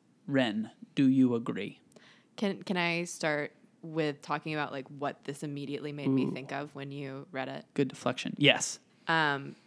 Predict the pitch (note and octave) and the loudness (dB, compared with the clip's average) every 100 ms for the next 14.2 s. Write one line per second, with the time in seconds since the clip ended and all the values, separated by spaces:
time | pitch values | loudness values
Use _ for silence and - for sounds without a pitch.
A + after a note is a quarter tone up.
0 | D#3+ D#3 A#2 C3+ - - E3+ - - _ | 0 0 0 -8 -10 -8 -10 -14 -20 _
1 | _ _ _ _ _ - - - G3+ B3 | _ _ _ _ _ -18 -6 4 8 8
2 | A#3+ G#3 C3+ A2 F#3 F3 A2+ - - D3 | 8 8 6 4 4 6 2 0 2 6
3 | C#3 C3+ C3 B2+ B2 B2+ B2 C#3+ - F3+ | 6 6 6 6 6 4 2 0 4 6
4 | F3 E3+ E3+ D#3+ - - C3 E3 G3+ B3 | 8 6 4 2 -6 -20 -6 0 4 4
5 | B3+ A3 G#3+ - F#3 F3+ F3+ D#3+ D3+ - | 6 2 2 0 0 0 2 2 2 0
6 | E3 D3+ - D3+ C#3+ C#3+ C#3+ - - - | -4 -2 -2 0 2 -2 -4 -12 -14 -6
7 | - E3 - F3+ A#3+ C4+ A3 E3+ D#3 E3+ | -4 -4 -4 -2 4 4 4 2 0 0
8 | G3+ F#3+ E3 D3+ D3+ D3 C#3+ C#3+ - C#3 | 0 0 0 -2 -2 -2 -4 -8 -4 -2
9 | E3+ B3 - - - - D#3+ D#3+ E3+ E3 | -2 -4 -6 -20 -16 -6 -2 0 2 0
10 | D#3+ - D#3+ D#3+ D#3+ D#3 D#3+ D3 C#3+ D3 | 0 -2 -2 0 0 -2 -4 -4 -4 -2
11 | C#3+ C#3 C#3 C#3+ C#3 - - - _ - | -2 -2 -2 -4 -6 -12 -20 -20 _ 0
12 | E3+ E3 D#3 D#3 C#3+ - D#3+ D#3 D3 C#3+ | 2 2 0 -2 -8 0 2 2 2 -2
13 | C#3+ - C#3+ D3 D3+ D3+ C#3 C3+ D3 C3+ | -4 -6 -2 2 2 2 0 2 2 0
14 | C3+ | -2